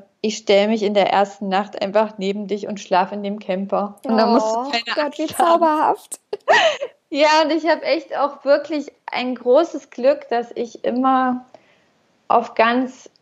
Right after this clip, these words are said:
Speaker 1: herzenswarme Menschen treffe. Also ich kannte die Familie vorher nicht, ich kannte den Mann vorher nicht und es ist,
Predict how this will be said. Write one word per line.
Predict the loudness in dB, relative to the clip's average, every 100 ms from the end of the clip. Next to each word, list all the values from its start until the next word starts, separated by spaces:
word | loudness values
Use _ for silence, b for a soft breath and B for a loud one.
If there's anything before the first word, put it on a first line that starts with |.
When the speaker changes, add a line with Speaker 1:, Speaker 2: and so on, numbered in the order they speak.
| _ _
Speaker 1:
herzenswarme | 0 2 2 0 -6 2 2 2
Menschen | 0 -2 -4 -6 -6
treffe. | 0 0 0 -6 -4
Also | -2 0
ich | 0 0
kannte | -2 0 2
die | 0
Familie | 0 2 2 2
vorher | 2 2 2
nicht, | 2 -2 -6
ich | -6
kannte | -2 0 2
den | 2
Mann | 2 2 0
vorher | 2 4
nicht | 4 2
und | 0 0
es | 0 2
ist, | 0 -2 -20